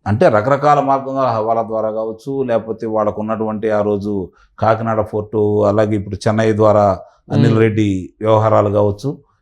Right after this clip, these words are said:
Speaker 1: ఇవన్నీ చూసుకుంటా ఉంటే ఆ మార్గం ద్వారా ఎంతకెళ్ళినాయి, హవాలా ద్వారా ఎంతకెళ్ళినాయి, బంగారం రూపేణా ఎంతకెళ్ళినాయి అనే విషయాలు కూడా త్వరలోనే బయటకు వస్తాయి.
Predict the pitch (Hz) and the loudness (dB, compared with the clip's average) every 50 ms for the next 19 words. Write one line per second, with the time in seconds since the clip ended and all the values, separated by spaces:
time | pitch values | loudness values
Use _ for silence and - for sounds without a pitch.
0 | _ - - 113 120 135 147 160 156 135 139 135 - - 139 135 131 131 127 127 | _ -4 0 0 2 2 2 0 0 0 -2 -4 -4 -4 -2 2 4 4 4 4
1 | 127 123 131 165 190 196 - - 110 110 123 127 127 131 131 - 120 127 127 123 | 2 0 0 0 0 0 -2 -2 0 0 0 2 0 -2 -2 -2 -4 -8 -4 -2
2 | 123 123 123 123 120 117 117 - 117 110 120 117 117 120 131 143 160 160 - _ | -2 -2 -2 -4 -6 -10 -12 -14 -12 -12 -10 -10 -8 -8 -8 -8 -10 -12 -16 _
3 | _ _ _ _ _ - 113 120 123 123 127 123 117 120 120 120 120 113 110 110 | _ _ _ _ _ -4 0 2 2 2 2 2 0 0 0 2 2 0 -2 -6
4 | - 104 117 117 117 120 123 135 151 165 - _ _ _ _ _ _ _ - 113 | -8 -6 -6 -4 -4 -4 -6 -6 -8 -10 -14 _ _ _ _ _ _ _ -4 -2
5 | 110 113 117 123 123 123 117 120 120 117 123 120 120 117 110 - 104 113 117 113 | -2 0 2 2 2 0 0 -4 -4 -2 -2 -2 -2 -2 -4 -6 -6 -6 -4 -4
6 | 113 117 113 110 110 110 104 104 - 127 117 117 117 135 147 139 - 127 113 113 | -2 -2 -2 -2 -4 -4 -4 -2 0 0 2 2 2 2 2 2 0 -2 2 2
7 | 120 120 120 110 107 110 107 107 - - 110 104 - - 143 156 - | 2 2 2 2 2 0 0 0 -2 -2 -4 -4 -2 -4 -6 -6 -6